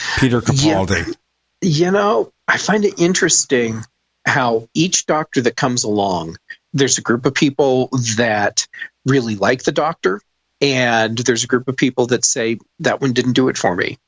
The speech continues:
Speaker 2: Yeah, so I've heard a lot of people say they didn't like Peter Capaldi's Doctor, but I've heard a lot of people say that he was their favorite. I, I love that everyone gets to have their own favorite Doctor.
Speaker 1: Well, the thing with, uh,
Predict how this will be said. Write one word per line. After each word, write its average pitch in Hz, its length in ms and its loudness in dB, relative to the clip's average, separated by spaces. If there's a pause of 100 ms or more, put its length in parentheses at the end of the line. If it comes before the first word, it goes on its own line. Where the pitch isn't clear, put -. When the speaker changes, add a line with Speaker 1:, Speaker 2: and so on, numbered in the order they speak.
(400)
Speaker 2:
Yeah, 151 260 0
so 117 380 -2 (100)
I've 131 160 -2
heard 143 140 0
a 120 60 0
lot 107 200 2
of 113 80 -6
people 127 220 0
say 131 160 0
they 117 120 -2
didn't 117 240 -4
like 113 240 0
Peter 123 240 0
Capaldi's 117 520 0
Doctor, 131 500 -2 (320)
but 117 80 2
I've 135 100 0
heard 143 120 0
a 127 60 0
lot 117 180 -2
of 107 180 -2 (460)
people 123 260 0
say 117 340 0
that 113 460 -2 (400)
he - 160 0
was 117 220 2
their 135 120 0
favorite. - 500 -2 (720)
I, 139 340 0
I 139 80 2
love 151 280 0
that 147 100 2
everyone 135 280 0
gets 110 200 0
to 127 60 2
have 107 100 0
their 104 160 2
own 101 120 -2
favorite - 300 -4
Doctor. - 420 -4 (520)
Speaker 1:
Well, 185 260 4
the 165 120 0
thing 202 240 2
with, 156 260 -2
uh, 120 280 -6